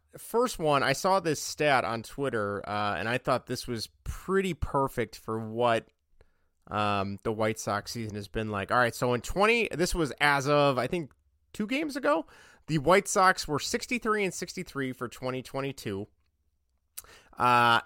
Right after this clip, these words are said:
to go on from that, the first half of twenty twenty-two, they were forty-six and forty-six. Second half of this season, they are seventeen and seventeen. And then the last eighteen thousand twenty-eight games since August sixteenth of nineteen oh six, they were nine thousand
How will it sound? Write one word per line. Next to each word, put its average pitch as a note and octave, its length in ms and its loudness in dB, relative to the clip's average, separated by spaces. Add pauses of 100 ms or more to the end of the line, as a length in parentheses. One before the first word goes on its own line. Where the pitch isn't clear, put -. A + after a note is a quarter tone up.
(140)
to - 120 -14
go D3 180 4
on A#3 200 8
from G3 160 -6
that, C#3 240 4
the D3 60 -2
first A#3+ 340 2
half F3+ 180 2
of C#3 100 -8
twenty D3 300 0
twenty-two, D3 540 -2
they C#3+ 120 4
were A#2+ 120 2
forty-six C#3 600 -2
and D3+ 100 -8
forty-six. - 760 -4 (260)
Second - 460 2
half D3 220 2
of A2+ 120 -2
this A2+ 140 0
season, A2+ 300 -4
they A2 100 0
are G2+ 100 0
seventeen C3 440 -4
and D3 100 -6
seventeen. A#2 600 -4 (760)
And D#3+ 220 4
then A3 460 8
the E3 180 4
last F#3 520 6
eighteen C4 580 2
thousand G#3 540 6
twenty-eight G3+ 640 2
games D3 460 2
since - 340 -4 (160)
August C3 960 2
sixteenth - 540 0
of B2 100 -2
nineteen D#3 320 0
oh D3+ 100 2
six, G3 440 0
they C#3 140 0
were B2+ 200 2
nine B2+ 340 0
thousand F3+ 520 2